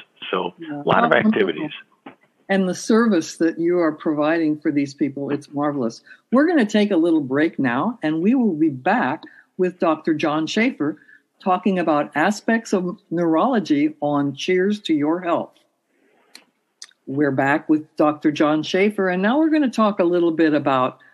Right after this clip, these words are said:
Speaker 2: Alzheimer's disease, because we know a lot of people are dealing with family members and friends that have Alzheimer's. So, John, do you have any tips for people who have family members, who have friends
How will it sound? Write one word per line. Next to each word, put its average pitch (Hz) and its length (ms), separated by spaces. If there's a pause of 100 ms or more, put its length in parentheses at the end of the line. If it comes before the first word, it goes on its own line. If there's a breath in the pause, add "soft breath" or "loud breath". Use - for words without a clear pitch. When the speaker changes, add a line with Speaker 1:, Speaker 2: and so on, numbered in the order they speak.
(440 soft breath)
Speaker 2:
Alzheimer's 147 680
disease, 160 420
because 180 340
we 196 160
know 202 540
a 156 80
lot 170 320
of 180 140
people 175 560
are 139 180
dealing 196 800 (300 loud breath)
with 151 200
family 196 500
members 185 420
and 143 220
friends 160 340
that 147 140
have 143 320
Alzheimer's. 143 640
So, - 280 (420 loud breath)
John, 247 280
do 247 100
you 294 200
have 302 320 (180)
any 220 640
tips - 420
for 160 180
people 151 540 (360 soft breath)
who 185 320 (100)
have 214 300
family 175 420
members, 160 560 (400 soft breath)
who 196 120
have 202 300
friends 165 640